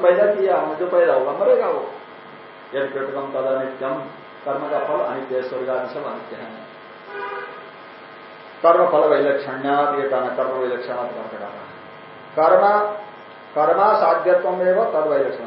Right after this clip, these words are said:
कर्म के द्वारा साध्य नहीं है। कर्म असाध्यत्वमेव तद वैलक्षण, कर्म वैलक्षण, कर्म फल वैलक्षण, कर्म के द्वारा साध्य नहीं है। कर्म से साध्य होता है, वो अनित्य होता है, स्वर्ग आदि। और आत्मा जो है, कर्म से साध्य नहीं है।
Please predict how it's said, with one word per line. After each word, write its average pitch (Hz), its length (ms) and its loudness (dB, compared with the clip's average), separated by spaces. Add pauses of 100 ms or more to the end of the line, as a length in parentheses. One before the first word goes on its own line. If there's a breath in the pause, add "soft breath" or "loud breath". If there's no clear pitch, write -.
(100)
कर्म 185 300 4
के 208 160 0
द्वारा 185 280 2
साध्य 151 380 0
नहीं 135 200 -2
है। 120 160 -4
कर्म 156 260 2
असाध्यत्वमेव 156 920 -2 (100)
तद 135 240 -2
वैलक्षण, 131 420 -4 (140)
कर्म 143 220 -2
वैलक्षण, 131 480 -4 (200)
कर्म 139 220 -4
फल 147 180 0
वैलक्षण, 156 460 -4
कर्म 165 260 -2
के 175 100 -2
द्वारा 180 220 4
साध्य 151 320 0
नहीं 127 160 -6
है। 113 140 -10
कर्म 160 260 -2
से 165 160 -4
साध्य 156 320 0
होता 170 220 2
है, 180 80 2
वो 156 60 2
अनित्य 151 280 -6
होता 135 220 -2
है, 120 160 -2 (200)
स्वर्ग 139 220 -4
आदि। - 220 -4 (400)
और 143 120 0 (480)
आत्मा 156 320 4
जो 165 160 2
है, 170 140 6
कर्म 147 260 -2
से 147 160 -6
साध्य 135 400 -4
नहीं 139 280 -8
है। 123 180 -6